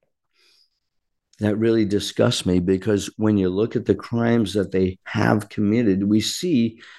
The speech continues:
that a lot of it is downright treason that they are now carrying out. And still we do nothing.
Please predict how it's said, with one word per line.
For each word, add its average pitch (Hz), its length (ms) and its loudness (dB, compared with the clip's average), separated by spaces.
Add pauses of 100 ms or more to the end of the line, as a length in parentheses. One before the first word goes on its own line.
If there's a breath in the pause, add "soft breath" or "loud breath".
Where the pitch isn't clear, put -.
(220 loud breath)
that 107 340 0
a 101 60 -4
lot 104 400 2
of 92 100 0
it 98 220 0
is 90 160 0
downright 101 840 -2 (360)
treason 113 720 -2 (1300)
that 95 180 -2
they 107 160 2
are 101 120 2
now 107 260 2
carrying 104 760 0
out. - 380 -2 (1000)
And 113 200 6
still 139 440 0
we 117 200 0
do 117 180 0
nothing. 180 640 0